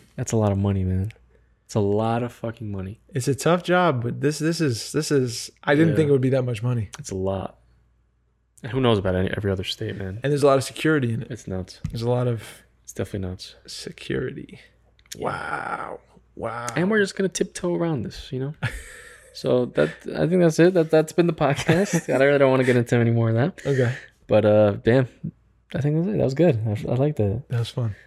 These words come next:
Speaker 1: All right, episode seventy-five of the You're Here podcast. I love you guys. Thank you so much for listening.
Speaker 2: Realest podcast in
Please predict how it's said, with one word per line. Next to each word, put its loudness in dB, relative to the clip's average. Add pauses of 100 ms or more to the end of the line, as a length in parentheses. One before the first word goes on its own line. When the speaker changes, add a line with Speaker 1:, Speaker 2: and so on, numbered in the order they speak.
(160)
Speaker 1:
All 0
right, 2
episode 0
seventy-five 4
of 4
the 2
You're 4
Here 0
podcast. -2
I 0
love 4
you 2
guys. 6
Thank -2
you -6
so 0
much 2
for 4
listening. 2 (120)
Speaker 2:
Realest 2
podcast 0
in 2